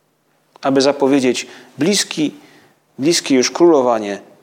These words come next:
tego, który został wybrany. I to jest ta druga postać, która stanie przed nami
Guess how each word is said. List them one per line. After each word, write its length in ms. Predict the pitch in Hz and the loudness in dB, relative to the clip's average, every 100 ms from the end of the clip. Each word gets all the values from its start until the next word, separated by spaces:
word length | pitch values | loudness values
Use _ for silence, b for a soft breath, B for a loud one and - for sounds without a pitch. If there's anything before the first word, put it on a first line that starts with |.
| _ _ _ _ _ _ _ _ _ _ _ _ - | _ _ _ _ _ _ _ _ _ _ _ _ -4
tego, 220 | 131 127 | 0 0
który 260 | - 127 | 0 0
został 500 | 120 123 - 113 104 - | 2 0 -2 -2 -2 -2
wybrany. 540 | 117 120 120 101 - - _ _ _ _ _ _ _ _ _ _ _ _ _ _ _ _ B B B B - | -2 0 -2 -4 -10 -20 _ _ _ _ _ _ _ _ _ _ _ _ _ _ _ _ B B B B -4
I 80 | 185 | 0
to 100 | 302 | 0
jest 300 | - - - | -2 -6 -2
ta 100 | 208 | 0
druga 320 | 269 185 135 | 2 2 0
postać, 420 | 147 135 131 - | -2 -4 -6 -8
która 280 | - 135 120 | -4 -2 -2
stanie 360 | - 156 139 | -2 0 0
przed 260 | 123 135 120 | -2 -4 -4
nami 420 | 135 131 120 113 | -2 -2 -4 -8